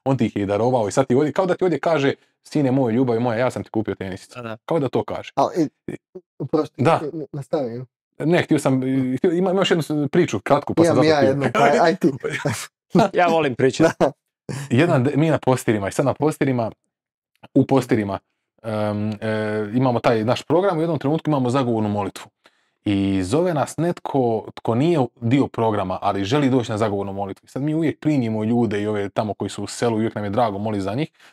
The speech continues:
Speaker 1: Međutim, kad imaš pedeset studenata i još imaš pedeset ljudi sa strane, to je stotinu ljudi. To traje jako dugo. I sad neko nas zove, želi da još jedan dečko dođe. I ono, "Joj, ajde." Dobro, nek dođe, pa, znaš, ono, njemu bi to koristilo, on nije puno u vjeri, to bi mu puno značilo.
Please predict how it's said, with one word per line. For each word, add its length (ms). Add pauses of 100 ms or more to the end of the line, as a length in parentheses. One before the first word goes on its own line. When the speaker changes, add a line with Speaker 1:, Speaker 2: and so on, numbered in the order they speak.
Speaker 1:
Međutim, 320
kad 120
imaš 180
pedeset 400
studenata 640
i 100
još 180
imaš 200
pedeset 360
ljudi 180
sa 100
strane, 240
to 100
je 40
stotinu 340
ljudi. 260 (220)
To 100
traje 200
jako 260
dugo. 200 (320)
I 40
sad 160
neko 180
nas 240
zove, 340
želi 260 (100)
da 180
još 160
jedan 140
dečko 260
dođe. 280
I 220
ono, 240
"Joj, 400
ajde." 220 (600)
Dobro, 180
nek 140
dođe, 400
pa, 120
znaš, 280
ono, 100
njemu 220
bi 120
to 200
koristilo, 580
on 140
nije 220
puno 360
u 120
vjeri, 400
to 140
bi 80
mu 120
puno 280
značilo. 500